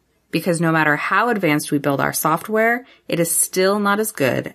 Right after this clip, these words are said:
as the human eye. And over at Zooniverse,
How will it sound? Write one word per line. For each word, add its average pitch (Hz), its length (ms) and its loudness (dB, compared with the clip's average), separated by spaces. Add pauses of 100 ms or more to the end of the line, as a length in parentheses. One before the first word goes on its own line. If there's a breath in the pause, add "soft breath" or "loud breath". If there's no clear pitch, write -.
as 156 160 -4
the 160 100 -2
human 127 340 -4
eye. - 260 -6 (840)
And 175 180 0
over 214 280 0
at 277 80 2
Zooniverse, 160 800 0